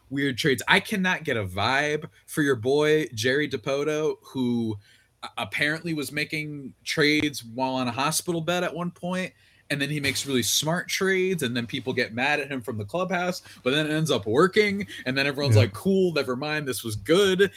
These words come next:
Speaker 1: and then he gets
Speaker 2: Mm-hmm.
Speaker 1: Ty France, but then you're like, "Wait a minute, why is Jesse Winker back?" Very odd G M,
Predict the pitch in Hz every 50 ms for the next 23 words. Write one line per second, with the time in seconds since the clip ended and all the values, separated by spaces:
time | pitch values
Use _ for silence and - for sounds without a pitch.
0 | - - - 127 123 135 135 151 147 - 139 131 117 107 107 - 123 120 - -
1 | - 170 180 185 185 190 180 - - - 131 117 - 135 135 139 135 131 127 120
2 | 113 113 139 165 175 175 175 170 160 165 165 165 127 113 120 123 127 127 127 123
3 | - 127 113 - - 117 117 117 113 101 110 104 101 127 131 - _ _ _ _
4 | 104 113 131 202 233 262 240 185 - - 135 135 135 131 123 107 110 104 104 107
5 | 104 95 82